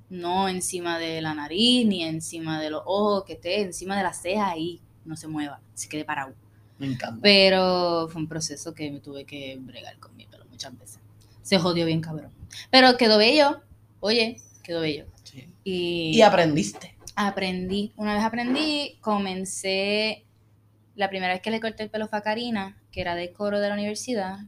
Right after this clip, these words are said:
Speaker 1: vino en crisis hacia donde mí diciéndome que por favor le pasara algún milagro en el cabello por, de mi parte, ¿verdad?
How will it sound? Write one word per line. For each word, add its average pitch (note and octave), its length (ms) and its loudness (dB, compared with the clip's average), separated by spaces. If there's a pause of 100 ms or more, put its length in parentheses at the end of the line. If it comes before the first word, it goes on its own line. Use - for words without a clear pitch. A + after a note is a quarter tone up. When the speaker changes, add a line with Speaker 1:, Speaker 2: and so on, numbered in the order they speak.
(120)
Speaker 1:
vino F#3 220 -6
en F#3+ 80 -6
crisis G3+ 340 -6
hacia G#3+ 220 -4
donde G#3+ 180 -4
mí G3 140 -6
diciéndome F#3 460 -12
que F#3+ 100 -16
por F#3+ 160 -10
favor F3 240 -8
le F3 100 -8
pasara F3 1040 -4
algún E3+ 280 -10
milagro F3 320 -6
en F3 80 -12
el E3 60 -14
cabello E3+ 440 -6
por, E3 180 -14
de E3 320 -14
mi E3+ 100 -12
parte, G#3+ 300 -6
¿verdad? F3 260 -8